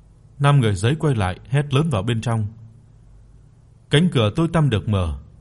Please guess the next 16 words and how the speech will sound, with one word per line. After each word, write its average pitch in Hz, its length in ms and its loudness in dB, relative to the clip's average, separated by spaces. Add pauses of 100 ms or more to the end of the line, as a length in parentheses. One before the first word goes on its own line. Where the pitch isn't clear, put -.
(140)
phát 160 220 -2
ra 147 300 0
từng 90 160 -4
tiếng 131 220 -2
kéo 185 200 -6
kẹt. 87 260 -6 (1080)
Người 123 200 4
giấy 156 180 0
làm 117 200 0
động 101 140 -4
tác 185 240 -6
mời 98 160 0
vào. 80 360 -6 (680)
Tôi 123 240 2
nghiến 131 220 0
răng, 120 280 -2